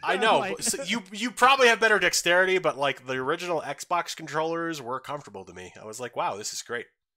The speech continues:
Speaker 2: I
Speaker 1: Uh,
Speaker 2: can reach
Speaker 1: they're,
Speaker 2: everything."
Speaker 1: they're, they're all right for me. Yeah.
Speaker 2: Yeah. But, um,
Speaker 1: I
Speaker 2: honestly,
Speaker 1: like the
Speaker 2: dude,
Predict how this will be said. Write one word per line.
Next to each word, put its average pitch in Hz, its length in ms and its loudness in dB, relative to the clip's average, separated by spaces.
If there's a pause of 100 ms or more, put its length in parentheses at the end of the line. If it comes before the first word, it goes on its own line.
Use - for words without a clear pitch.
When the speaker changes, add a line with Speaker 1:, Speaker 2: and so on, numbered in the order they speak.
(600)
Speaker 2:
I 107 80 -14
Speaker 1:
Uh, 143 40 -14
Speaker 2:
can 95 120 -18
reach 143 200 -10
Speaker 1:
they're, 104 80 -14
Speaker 2:
everything." 92 320 -14 (220)
Speaker 1:
they're, 233 260 -12 (500)
they're 277 260 -14
all 185 100 -8
right 120 220 -14
for 101 120 -20
me. 90 180 -20 (160)
Yeah. 127 220 -20
Speaker 2:
Yeah. 85 160 -12 (680)
But, 170 180 8
um, 175 260 6
Speaker 1:
I 170 140 4
Speaker 2:
honestly, 214 240 -2
Speaker 1:
like 214 80 -6
the 220 60 0
Speaker 2:
dude, 220 100 2